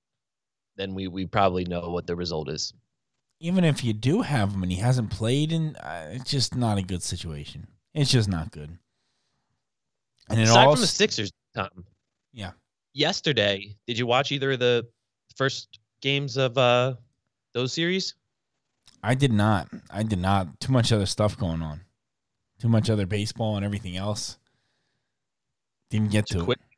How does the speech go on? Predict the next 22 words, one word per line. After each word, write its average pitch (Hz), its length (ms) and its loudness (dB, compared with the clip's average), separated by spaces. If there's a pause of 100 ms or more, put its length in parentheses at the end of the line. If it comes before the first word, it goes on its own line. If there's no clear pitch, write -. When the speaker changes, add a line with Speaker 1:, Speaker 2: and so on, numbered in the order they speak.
(840)
Speaker 1:
Yeah, 85 300 -2
to - 120 -12
give 110 180 -4
you, 104 100 0
like, 90 220 -2
the 80 200 -4 (480)
one-minute 104 460 0
recap, 82 500 0 (580)
the 90 60 -8
Boston 104 340 4
Celtics 95 680 -2 (300)
lose 101 360 -2
outright, 87 580 0 (440)
do 92 100 -8
not 95 300 0
show 92 300 2
up. 82 300 2 (920)
Offensively, 95 680 0
they 87 140 2
play 92 260 2
like 80 240 -2
shit. - 640 0